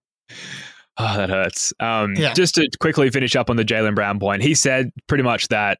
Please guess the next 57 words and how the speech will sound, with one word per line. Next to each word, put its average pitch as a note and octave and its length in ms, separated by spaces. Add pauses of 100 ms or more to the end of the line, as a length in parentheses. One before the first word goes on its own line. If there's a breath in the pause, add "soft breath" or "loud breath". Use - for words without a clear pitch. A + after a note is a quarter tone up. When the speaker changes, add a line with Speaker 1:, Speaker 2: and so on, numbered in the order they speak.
(160)
Speaker 1:
uh, G2+ 280
in B2 120
his A#2 120
post-game G2+ 500
presser F2 500
that F#2 200
he A2+ 120
just G#2 160
needs G2 180
to - 80
be F#2+ 140
demanding F#2 400
the F#2 60
ball F2+ 260
more F2 320
down F2+ 260
the F2+ 60
stretch - 380
there F2 340
and, G2 160 (100)
and G2+ 180
sort G#2+ 140
of F#2 80
put A2 140
his F#2+ 100
hand F#2 300
up F2+ 220
to, F2+ 240
to F#2+ 120
take F#2+ 200
the - 60
blame F2+ 220
for - 80
that F2+ 160
one, F2+ 160
which, - 240
uh, F2+ 160
is G2+ 120
very G#2+ 180
much F#2+ 320
aligned G2+ 340
with F#2+ 100
what G2+ 140
you F#2+ 100
guys F#2 280
were F#2+ 80
saying. F#2 340 (460 loud breath)
Um, G#2 400 (1200)
I'm D#3+ 140
getting F#3 180
from F#3+ 160
you F3+ 100
guys C#3+ 300
that, B2+ 160
like, A#2+ 160
you C#3 60
don't A#2+ 320